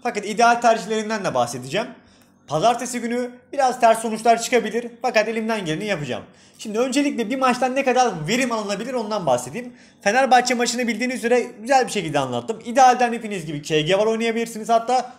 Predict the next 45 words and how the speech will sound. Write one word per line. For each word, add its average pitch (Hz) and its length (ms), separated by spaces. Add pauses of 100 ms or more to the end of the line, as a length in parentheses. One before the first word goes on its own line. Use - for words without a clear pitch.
(120)
kombinemize-, 220 680
kombineye 214 420
de 226 120
koyduk 123 320
bildiğiniz 131 240
üzere 120 220
K 139 160
G 131 200
varı. 214 240 (300)
Geldi. 240 440 (240)
Skor - 360
olarak 269 320
zaten 247 340
video 247 200
izleyenler 233 460
ve 220 100
tebrik 226 280
mesajlarından 220 580
dolayı 214 140
çok 247 200
teşekkür 165 300
ederim. 180 340 (240)
Yani 254 180
şans 277 380
yaver 120 300
gittim. 117 320
Yani 147 180
ben 208 180
elimden 208 360
geleni 160 200
yaptım. 233 300
Şansımızın 170 500
da 131 60
yanındayla 156 600 (220)
ikiden 214 320
sıfırı 269 320
da 196 60
yakaladık. 156 480 (260)
Ki 269 100
zaten 240 360
ben 254 80
yüksek 233 360
oran 240 240
grubunda 233 400
da 143 240